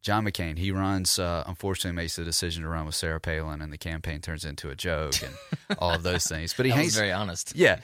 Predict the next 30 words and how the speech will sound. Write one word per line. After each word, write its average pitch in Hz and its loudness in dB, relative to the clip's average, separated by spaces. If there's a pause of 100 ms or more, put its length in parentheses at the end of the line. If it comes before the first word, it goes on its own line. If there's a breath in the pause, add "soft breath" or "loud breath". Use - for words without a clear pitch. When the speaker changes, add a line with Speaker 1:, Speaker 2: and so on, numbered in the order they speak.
(140)
Speaker 1:
he 147 6
hangs 180 4
around 156 6
the 117 0
political 120 2
scene 98 2
for 98 0
a 90 2
really 110 2
long 92 0
time, 143 0
and 98 -2
for, 110 4
I 90 0
mean, 110 -2
just 113 -2
recently 110 0
passed, 95 2
for 98 0
all 101 0
practical 98 0
purposes, 87 -4
people 87 -8
look 92 -6
back 90 -4
on 90 -4
his 85 -6
career 95 -4
and 87 -4
say, 73 -6